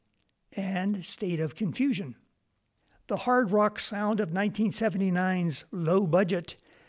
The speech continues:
helped make it the Kinks' second gold album and highest charting original album in the U S, where it peaked at number eleven. The album Give the People What They Want was released in late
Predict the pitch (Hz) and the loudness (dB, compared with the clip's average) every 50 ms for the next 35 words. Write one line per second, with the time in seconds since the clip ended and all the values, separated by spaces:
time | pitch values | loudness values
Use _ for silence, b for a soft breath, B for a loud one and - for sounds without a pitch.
0 | b b b - 269 254 254 254 - 220 180 226 247 233 - 233 - - - - | b b b 4 4 4 4 2 -4 0 4 4 4 4 2 -4 -6 -6 -12 -10
1 | - 226 196 147 - _ - - - 262 269 196 - - - - - - 254 - | -8 -6 -6 -6 -8 _ -10 -2 0 0 0 0 -2 -4 -2 -2 -2 -2 -4 -2
2 | - 240 220 202 190 156 240 240 240 233 233 196 214 196 190 196 190 202 196 196 | -2 -2 -2 -2 -2 0 0 0 2 2 0 -2 -2 0 2 2 2 2 2 0
3 | 254 - - 220 202 180 151 - - 220 226 233 214 - - - - - 202 180 | -2 -2 -4 -4 -4 -4 -4 -4 -2 0 2 2 2 2 0 -4 -6 -4 -2 0
4 | 190 202 196 196 208 - 220 185 202 233 196 262 277 208 208 208 190 190 170 196 | 0 0 0 0 -2 -2 0 2 2 4 4 2 0 0 0 0 0 2 2 0
5 | 196 196 185 165 170 175 175 185 185 202 190 165 - - - - 170 165 170 170 | 0 0 -2 -2 0 0 0 2 2 2 2 2 0 -4 -6 -6 -2 -2 -2 -4
6 | - - 226 214 208 - 220 214 214 196 202 175 175 175 175 185 214 202 170 151 | -4 -4 -6 -6 -4 -4 -6 -4 -2 -2 -2 -2 0 -2 0 0 2 0 0 0
7 | 139 131 117 _ _ _ _ _ _ _ _ _ _ _ _ _ _ _ _ - | -4 -8 -10 _ _ _ _ _ _ _ _ _ _ _ _ _ _ _ _ -4
8 | 208 190 185 190 196 196 170 196 175 160 151 147 _ - - 208 202 208 180 160 | -2 2 4 6 6 6 6 4 2 0 -2 -6 _ -2 2 4 4 4 4 2
9 | 147 196 - - - - 226 - - 208 196 175 202 190 190 214 180 160 170 208 | -2 -4 -6 -4 -2 -2 -2 0 0 -2 0 0 -2 -2 -2 -2 -2 0 2 4
10 | 220 220 220 214 - - 214 190 170 175 180 180 190 202 202 - - - - 240 | 4 4 4 0 -2 -6 -4 -2 -2 -2 0 2 2 2 0 0 -4 -8 -8 -6
11 | 226 196 165 175 180 220 208 - | -4 -2 0 0 0 0 -2 -6